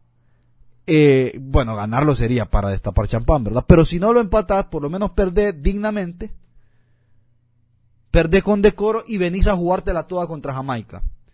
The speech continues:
Le ganás a Jamaica, haces seis puntos y tenés vida. Y tenés un poquito más de paz de aquí a noviembre. Si no le ganás a Jamaica, no solamente estamos,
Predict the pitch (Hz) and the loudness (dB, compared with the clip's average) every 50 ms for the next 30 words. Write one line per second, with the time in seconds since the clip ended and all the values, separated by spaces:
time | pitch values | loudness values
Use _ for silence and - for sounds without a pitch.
0 | _ _ _ _ _ _ _ - 180 202 214 208 190 190 196 233 247 220 233 214 | _ _ _ _ _ _ _ -6 -2 0 0 2 2 2 2 2 2 4 4 2
1 | 208 208 208 233 254 247 196 240 233 - - 175 170 - - 214 208 - - 226 | 2 2 2 2 0 0 0 -4 -4 -4 -4 -4 -4 -2 -2 -2 -2 -2 0 -2
2 | 226 208 - - 240 262 269 262 - 247 226 - - - 202 143 170 160 180 190 | -2 -2 -2 -4 -4 -4 -4 -4 -6 -8 -8 -8 -12 -16 -14 -12 -10 -8 -8 -8
3 | 180 - 175 147 120 104 101 107 - - - - - _ _ _ _ _ _ _ | -8 -8 -10 -10 -10 -12 -12 -14 -12 -12 -12 -14 -16 _ _ _ _ _ _ _
4 | - - - _ _ _ _ _ _ _ _ _ _ _ - 196 175 - 220 220 | -20 -20 -20 _ _ _ _ _ _ _ _ _ _ _ -14 -14 -8 -4 -4 -2
5 | 247 247 233 254 269 262 180 - - 233 175 254 269 202 - 240 226 220 220 196 | -2 -2 -2 -4 -4 -6 -2 0 0 2 2 2 -2 -2 -2 -6 -6 -6 -6 -6
6 | 202 202 - 233 226 196 165 165 175 170 175 196 185 175 165 139 131 127 110 101 | -6 -6 -4 -4 -6 -6 -6 -8 -8 -6 -4 -4 -4 -2 -2 -4 -4 -4 -6 -8
7 | 95 95 95 - 113 _ _ _ _ _ _ _ _ _ _ _ _ _ _ _ | -10 -14 -18 -20 -20 _ _ _ _ _ _ _ _ _ _ _ _ _ _ _
8 | - - _ - - - 208 202 202 233 247 240 220 208 202 214 214 208 214 196 | -20 -20 _ -10 -8 -6 -4 -4 -2 0 2 2 2 2 2 2 2 2 2 0
9 | 190 185 196 220 226 202 175 214 208 196 - - 190 190 202 165 202 190 175 175 | 0 -2 -2 -4 -4 -4 -6 -6 -8 -8 -10 -10 -8 -8 -6 -4 -4 -4 -4 -4
10 | 190 208 190 - - 160 - - 190 185 185 180 170 156 - - - - | -6 -6 -4 -2 -2 -2 -2 -2 -4 -4 -4 -6 -8 -10 -12 -16 -20 -20